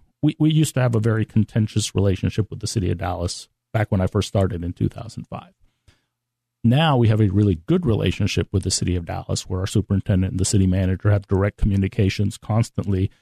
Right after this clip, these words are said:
to work on issues of common concern, law and order around our schools, uh, so that we have our own police department in Dallas I S D,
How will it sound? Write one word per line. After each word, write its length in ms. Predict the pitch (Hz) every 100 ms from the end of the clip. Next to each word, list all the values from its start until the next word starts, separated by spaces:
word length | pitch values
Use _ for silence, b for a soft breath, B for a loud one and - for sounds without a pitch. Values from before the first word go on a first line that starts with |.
| _ -
to 60 |
work 260 | 104 131 -
on 120 | 113
issues 320 | 113 - 110
of 140 | 98 -
common 320 | - 98 92
concern, 520 | - 98 - 92 90 - _ _
law 140 | 98 101
and 140 | 104
order 340 | 113 113 113
around 260 | 104 101 95
our 100 | 92
schools, 520 | - - 151 185 - _ _ _ _ _
uh, 300 | 101 95 90 - _ _ _ _ _ _ _ _
so 160 | - 104
that 200 | 101 - _
we 100 | 131
have 160 | 139 123
our 60 | 113
own 100 | 98
police 260 | 123 185
department 400 | - - 95 92
in 120 | 90
Dallas 340 | 90 95 90 -
I 80 | 90
S 120 | 87
D, 240 | 95 85